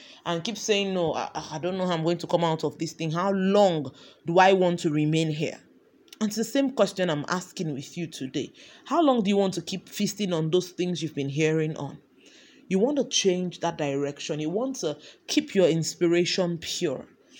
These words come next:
You can't listen to everything anymore. You can't be in every place anymore. You can't relate with every person anymore. If you're going to walk in the fullness, in wholeness, then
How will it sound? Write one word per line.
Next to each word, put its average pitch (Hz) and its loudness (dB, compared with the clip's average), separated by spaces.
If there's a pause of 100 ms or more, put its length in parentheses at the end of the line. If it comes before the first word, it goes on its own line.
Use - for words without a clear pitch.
(140)
You 175 -6
can't 302 -2
listen 202 -2
to 147 0
everything 165 -6
anymore. 151 -6 (340)
You 190 -4
can't 262 -2
be 220 0
in 180 0
every 185 -2
place 165 -6
anymore. 151 -6 (360)
You 190 -6
can't 294 -2
relate 202 2
with 190 -2
every 185 -2
person 170 -4
anymore. 156 -4 (340)
If 151 -10
you're 151 4
going 233 4
to 196 0
walk 208 2
in 170 -4
the 156 -2
fullness, 220 -2
in 165 -2
wholeness, 180 0 (840)
then 160 2